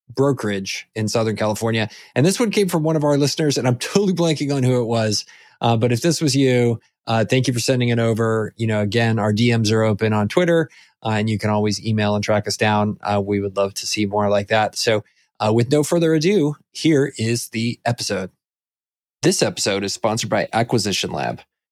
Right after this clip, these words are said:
Acquisition Lab, created by Walker Diebel, author of Buy Then Build, How to Outsmart the Startup Game, is an accelerator with a highly vetted, cohort-based educational and support community for people serious about buying a business. After going through the lab's month-long intensive,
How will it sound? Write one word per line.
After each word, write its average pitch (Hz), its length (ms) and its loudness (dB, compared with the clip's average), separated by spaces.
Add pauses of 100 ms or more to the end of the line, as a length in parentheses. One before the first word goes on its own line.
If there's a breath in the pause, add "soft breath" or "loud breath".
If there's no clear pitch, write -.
(120)
Acquisition 147 500 0
Lab, 98 300 -4
created 104 340 -2
by 98 160 0
Walker 123 460 0
Diebel, 95 560 0
author 110 300 2
of 98 180 -2
Buy 101 160 2
Then 147 180 2
Build, 98 300 0
How - 240 0
to 117 60 2
Outsmart 120 580 0
the - 80 -2
Startup 123 320 0
Game, - 300 -4 (280)
is 107 140 0
an 120 80 2
accelerator 117 600 0
with 101 160 -4
a 92 60 -4
highly 143 400 2
vetted, 107 400 0
cohort-based 127 960 -2
educational 117 600 0
and 120 100 2
support 135 320 0
community 98 360 -2
for 104 180 -4
people 117 260 -2
serious 120 380 2
about 117 240 0
buying 107 240 0
a - 20 0
business. - 460 -2 (480)
After 135 260 2
going 135 280 0
through 123 120 0
the 104 80 -4
lab's 104 400 0
month-long 131 400 0
intensive, 101 580 -2